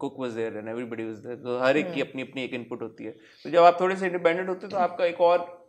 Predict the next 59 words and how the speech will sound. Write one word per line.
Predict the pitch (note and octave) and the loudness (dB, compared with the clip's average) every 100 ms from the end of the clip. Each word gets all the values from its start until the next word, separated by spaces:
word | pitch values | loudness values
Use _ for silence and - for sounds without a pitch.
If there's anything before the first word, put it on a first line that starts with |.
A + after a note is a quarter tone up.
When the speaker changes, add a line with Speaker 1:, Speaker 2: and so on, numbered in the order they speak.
| _ _ D#3 | _ _ 2
Speaker 1:
वो | F3 | 4
पहले | F#3+ G#3 G#3 | 6 4 2
भी | F#3+ | 0
एक | F3+ | -2
पर्सपेक्टिव | E3 - C#3 D#3 D3+ | -2 -2 -4 0 2
और | D3+ | 2
एक | D3+ | 2
शौक | D3+ C3 | 2 2
होता | B2 B2+ | 2 -4
है | D3+ | -4
ना, | C#3 | -6
कि | B2+ B2 | -6 -4
now | B2 | -2
I | B2 | 0
want | B2 B2 | -2 -6
to | A#2+ | -4
try | A#2 | -2
out | A2+ A2+ | 0 -2
different | F#3+ F#3+ F3+ | -6 -10 -10
Speaker 2:
हम्म। | A2+ | -10
Speaker 1:
things | G#2+ G#2 | -12 -12
and, | G#2+ G2+ | -12 -12
like, | G#2 G#2+ | -12 -12
you | G#2 | -14
know, | A2 | -10
Speaker 2:
Yeah। | F#3+ F#3 E3+ - - | -6 -6 -8 -12 -8
Speaker 1:
I | G#2 | -6
want | G#2 G#2 | -6 -8
to | A2+ | -10
do | G#2+ | -8
this | A2 G#2+ - | -8 -10 -10
and | G2+ | -16
this, | G2 - | -18 -12
that। | E2 - _ _ _ - | -10 -10 _ _ _ -4
तो | F3+ | 2
वो | D#3+ F#3 | 8 10
वाला | G3+ A3 | 12 12
भी | A3 | 10
एक | G#3+ - | 0 0
फेज | D#3+ D3 C3+ | 0 2 2
है। | B2 - - | 0 -4 0
अब | E3+ - | 0 6
कल | G3+ G#3 | 4 8
को | A3+ A3 | 8 8
अगर | - E3+ G3 | 6 2 4
इकरा | F#3+ G3 G3 | 2 6 6
का | G#3 | 4
वो | G#3 | 0
फेज | G3+ G#3 | 0 -2
खत्म | - F3+ G3+ | 2 2 2
हो | F3 | 2
जाता | B2 - G2+ | 0 0 -2
है | G2+ - _ A#2+ | -4 -12 _ -4
and | C#3 D3+ | -2 -2
she | D#3 | -2
says | E3 D3+ | -2 -2
कि, | D#3+ D3+ | -2 -2
you | |
know, | D3+ | -2